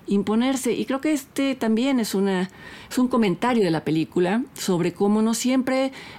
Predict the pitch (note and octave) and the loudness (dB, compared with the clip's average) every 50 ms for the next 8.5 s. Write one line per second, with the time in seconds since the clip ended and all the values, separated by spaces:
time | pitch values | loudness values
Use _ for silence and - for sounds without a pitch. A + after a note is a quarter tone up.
0 | - F#3 F#3 G3 G3+ G#3 G#3 G#3+ G#3 - G#3 F#3 F#3+ F#3+ F#3+ F#3+ F#3+ F#3+ - - | -2 0 2 2 2 2 2 0 0 0 2 2 2 2 2 2 0 -2 -2 -2
1 | G3 G3 G3 F3+ F3+ F3+ F3+ F3+ F#3 F#3 F3+ - - G3 G3 F3+ - - E3 D#3+ | 0 0 0 0 0 0 0 2 0 0 0 0 -2 -2 -2 -2 -2 -2 -2 -2
2 | D#3 D#3 F3+ G#3 A3 A3 - - F3+ F#3 F#3 E3 E3+ E3 - - - F3 E3+ F3 | 0 0 -2 -2 -2 -4 -4 -4 -2 -2 -2 -2 -2 -4 -6 -6 -4 -4 -2 -4
3 | F3 - - F3+ D#3 E3 E3+ - E3 E3+ F3 F#3 F#3 F#3 F#3+ G3+ G3+ - A#3 A3 | -4 -4 -6 -4 -4 -4 -4 -4 -2 -2 0 0 0 0 0 0 0 -2 -6 -6
4 | - G3+ - - G#3+ G#3+ A3+ G#3+ - F3 - - D#3 D#3 D3+ D3 D#3 - - - | -4 -4 -2 -2 0 0 0 0 -2 -4 -6 -4 -4 -4 -4 -4 -6 -8 -12 -18
5 | - - - - - - - - - F#3 F#3+ F3+ F3+ F3+ F3 E3+ E3 D#3+ D#3 D#3 | -20 -20 -20 -20 -20 -20 -20 -6 -2 0 0 2 2 0 0 0 0 0 -2 -2
6 | D#3+ F3 - - - - F3 E3+ E3+ E3+ E3+ - - - - D#3+ D#3 - - D#3+ | -4 -8 -12 -12 -6 -2 -2 0 0 0 -2 -4 -6 -6 -6 -6 -4 -4 -2 -4
7 | C3 C#3 - - D#3+ D3+ D3 D3 - - - D3 B2+ B2+ A#2+ B2 C#3+ C#3+ C#3 C#3 | -2 -2 -4 -4 -4 -4 -4 -4 -6 -6 -6 -6 -6 -4 -4 -4 -4 -4 -4 -6
8 | - D3+ D3 - - C#3+ C#3+ C3+ - - | -6 -8 -6 -6 -4 -4 -4 -6 -8 -10